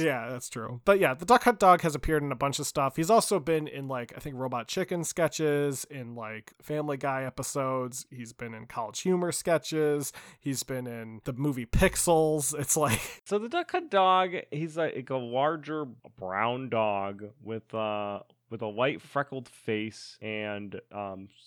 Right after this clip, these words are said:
Speaker 2: dark black ears. And he has a, a great little laugh. He also gets really happy for you when you kill ducks, and he holds them up. However, I want people to know that in Duck Hunt, when the dog holds up the ducks that you have shot,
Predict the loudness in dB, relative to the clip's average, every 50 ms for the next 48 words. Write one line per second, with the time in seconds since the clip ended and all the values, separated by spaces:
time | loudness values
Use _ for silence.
0 | -20 -6 -4 0 0 2 0 -2 -4 -14 _ _ -2 -2 0 -2 -2 -6 -10 -12
1 | -10 -8 -8 -8 -10 -12 -12 -14 -14 -16 -18 _ _ _ _ _ -12 -12 -10 -10
2 | -10 -10 -10 -12 -12 -12 -14 -16 -18 _ _ _ -14 -12 -10 -8 -8 -8 -8 -8
3 | -8 -10 -10 -12 _ -18 -12 -8 -8 -8 -8 -10 -12 -16 -16 -18 _ _ -14 -14
4 | -12 -10 -8 -6 -6 -6 -6 -6 -8 -8 -6 -8 -6 -6 -6 -6 -6 -6 -8 -12
5 | -8 -2 2 4 4 4 4 2 -2 -4 -2 -2 -4 -4 -4 -4 -2 0 2 2
6 | 2 2 2 2 2 0 0 -2 -4 -6 -6 -4 -4 -4 -4 -6 -8 -12 -8 -8
7 | -6 -6 -4 -6 -6 -6 -8 -8 -8 -10 -12 -6 -2 -2 -2 -2 0 -2 -2 -2
8 | -2 -4 -8 -14 -18 -18 -16 -12 -10 -10 -8 -6 -6 -6 -6 -6 -8 -8 -8 -4
9 | -2 0 -2 -2 -2 -6 -14 -8 -2 2 6 6 6 6 6 4 2 2 2 -2
10 | -6 -10 -8 -6 -6 -6 -6 -6 -8 -8 -2 -2 -2 0 0 -2 -2 -2 -2 -4
11 | -6 -8 -12 -8 -4 -4 -4 -2 -4 -6 -8 -12 _ _ -6 -6 -4 0 2 2
12 | 0 0 -4 -6 -6 -6 -6 -10 -10 -8 -6 -4 -4 -6 -4 0 2 2 4 2
13 | 2 -2 -4 -4 -4 -2 -2 -4 -4 -6 -10 -2 0 0 0 0 -4 -10 -8 -4
14 | -2 0 0 -2 -2 -4 -10 -6 -4 -2 -2 -2 -2 -6 -8 -14 -16